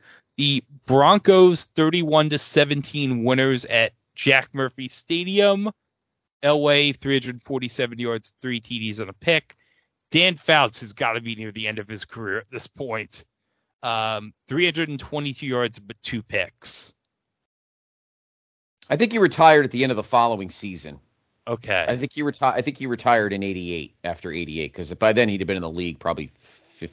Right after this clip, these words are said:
Speaker 2: fourteen years at that
Speaker 1: Yeah.
Speaker 2: point.
Speaker 1: And then he went to
Speaker 2: So.
Speaker 1: the, uh, booth, right?
Speaker 2: Then he went to the booth, yeah. He went to the C B S booth.
Speaker 1: Uh,
Speaker 2: Yeah.
Speaker 1: hun-, hundred and eighteen yards receiving for Ricky Nattel, uh, touchdown.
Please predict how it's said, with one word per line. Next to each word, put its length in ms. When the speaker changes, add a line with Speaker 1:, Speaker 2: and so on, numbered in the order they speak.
Speaker 2:
fourteen 420
years 320
at 80
that 220
Speaker 1:
Yeah. 80
Speaker 2:
point. 180
Speaker 1:
And 120
then 120
he 80
went 260
to 100
Speaker 2:
So. 260
Speaker 1:
the, 80
uh, 240
booth, 600
right? 360
Speaker 2:
Then 100
he 60
went 100
to 80
the 40
booth, 280
yeah. 180
He 100
went 160
to 40
the 80
C 160
B 160
S 100
booth. 340
Speaker 1:
Uh, 240
Speaker 2:
Yeah. 60
Speaker 1:
hun-, 220
hundred 380
and 60
eighteen 300
yards 260
receiving 440
for 200
Ricky 300
Nattel, 680
uh, 240
touchdown. 800